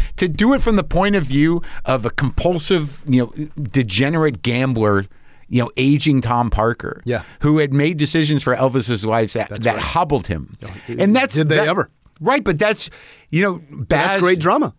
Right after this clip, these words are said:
Speaker 1: Right, but Baz decides to shoot from his point of view.
Speaker 2: That's
Speaker 1: You know,
Speaker 2: great.
Speaker 1: and yeah, man. I mean, that's a big risk.
Speaker 2: Of course, Baz does nothing but takes big risks.
Speaker 1: Yeah. I mean, I, I found it enjoyable. Fuck it.
Speaker 2: Great, man.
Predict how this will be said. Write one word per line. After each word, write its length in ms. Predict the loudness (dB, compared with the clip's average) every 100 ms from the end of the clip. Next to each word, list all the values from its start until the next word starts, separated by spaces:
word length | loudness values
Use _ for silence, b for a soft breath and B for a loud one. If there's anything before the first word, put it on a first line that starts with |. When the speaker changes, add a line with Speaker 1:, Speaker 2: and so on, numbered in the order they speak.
| -2
Speaker 1:
Right, 140 | 0
but 240 | 2 -2 2
Baz 280 | 0 2
decides 460 | 0 0 2 0 0
to 140 | -2 -2
shoot 300 | 0 0 2
from 140 | 2
his 180 | 2 2
point 240 | 2 4
of 60 | 4
view. 420 | 6 6 4 0 -14 -20 -20 -20 -20 -20 -20 -20
Speaker 2:
That's 140 | -4 2
Speaker 1:
You 100 | 2
know, 80 | 2
Speaker 2:
great. 120 | -2 -6 -8
Speaker 1:
and 100 | 0
yeah, 260 | 4 6 4
man. 420 | 4 0 0 -2 -8 -10
I 100 | -2
mean, 140 | 0 2
that's 220 | 0 -2
a 60 |
big 400 | -8 -4 -4 -4 -14 _ -4
risk. 560 | 2 2 2 -12 -16 _ _ _ _ _ _
Speaker 2:
Of 60 | -20
course, 360 | -4 -2 -2
Baz 320 | 0 2 2
does 200 | 0 -2
nothing 380 | 0 0 2 0
but 120 | 0
takes 220 | -2 -6 -6
big 220 | -8 -8
risks. 460 | -2 -2 -2 -10 -10 -4
Speaker 1:
Yeah. 220 | -2 -2 -4 -10 -10 -2
I 60 |
mean, 140 | 2 2
I, 200 | 2 0 0
I 140 | 0
found 280 | 2 0 0
it 80 | -2
enjoyable. 400 | -4 -4 -6 -8
Fuck 220 | -8 -10
it. 200 | -12 -18 -20 -20
Speaker 2:
Great, 400 | -8 -2 0 -2 -8
man. 260 | -10 -10